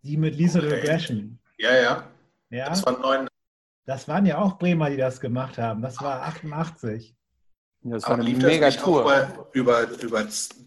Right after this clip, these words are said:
Speaker 2: Sub Connection schon und so? War da nicht mit Sub-Logo drauf und sowas alles?
Speaker 1: Ja, da waren schon so, also Sub-Logo drauf und sowas, aber die ganze Europatour hat dieser, äh, Martin gebucht.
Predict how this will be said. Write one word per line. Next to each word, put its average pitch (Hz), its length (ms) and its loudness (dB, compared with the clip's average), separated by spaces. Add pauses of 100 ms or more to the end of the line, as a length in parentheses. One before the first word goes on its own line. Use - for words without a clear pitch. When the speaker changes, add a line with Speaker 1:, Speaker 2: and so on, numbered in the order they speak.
(100)
Speaker 2:
Sub - 360 -6
Connection 196 560 -2
schon 202 260 -4
und 202 100 -4
so? 208 220 -6
War 139 80 0
da 131 60 4
nicht 127 160 -4
mit 123 100 -10
Sub-Logo 185 600 -6
drauf 196 380 -4
und 202 60 -10
sowas 190 260 -2
alles? 208 400 -6 (760)
Speaker 1:
Ja, 151 460 -6
da 151 160 -4
waren 175 180 2
schon 185 220 0
so, 156 180 -4
also 135 240 -8
Sub-Logo 170 540 -2
drauf 160 280 -2
und 156 120 -4
sowas, 160 260 0
aber 139 160 -6
die 127 120 -8
ganze 165 320 4
Europatour 160 680 0
hat 160 160 0
dieser, 139 880 -2
äh, - 20 -4
Martin 123 800 -2 (160)
gebucht. 110 600 -8